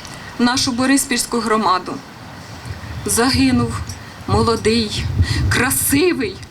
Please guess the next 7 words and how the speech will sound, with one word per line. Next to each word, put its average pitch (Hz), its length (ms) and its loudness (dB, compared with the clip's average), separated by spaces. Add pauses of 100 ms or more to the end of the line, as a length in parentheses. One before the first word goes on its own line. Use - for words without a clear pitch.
(140)
життєрадісний 220 1200 -2 (4000)
Євген 240 600 4 (480)
Юрійович 233 800 2 (200)
Павлюк. 196 540 -2 (1600)
Це 294 400 2 (120)
наш 320 400 4
односелець 240 1000 2